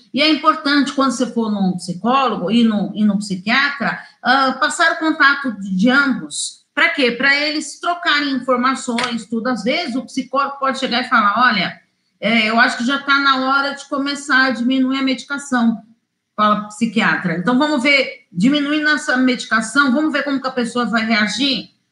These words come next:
tá? Por isso que é um trabalho multiprofissional mesmo, que é importante, tá? Ah, a medicação tem me ajudado muito, porque eu estava saindo da casinha. <laughs>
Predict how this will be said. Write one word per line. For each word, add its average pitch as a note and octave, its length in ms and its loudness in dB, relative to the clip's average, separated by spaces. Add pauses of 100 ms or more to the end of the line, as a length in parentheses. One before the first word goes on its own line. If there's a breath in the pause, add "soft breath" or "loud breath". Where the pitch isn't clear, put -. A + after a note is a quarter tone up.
(100)
tá? G#3+ 220 0
Por D4 100 2
isso F4 180 -2
que F4 60 -4
é E4+ 40 2
um E4 120 2
trabalho D#4 560 4
multiprofissional E4 960 -2
mesmo, A#3+ 280 0 (280)
que C4+ 80 -2
é C4+ 160 0
importante, C#4+ 960 -2 (220)
tá? A3 400 -2 (840)
Ah, A#3+ 580 2 (960)
a A3+ 60 4
medicação C4+ 760 0
tem C4+ 140 -2
me C4 100 4
ajudado A#3+ 520 2
muito, F3+ 500 -2
porque G3 340 -6
eu A#3+ 80 0
estava A3+ 600 0
saindo A3 760 -2 (880)
da G#3 160 -2
casinha. G3+ 520 0
<laughs> - 760 -2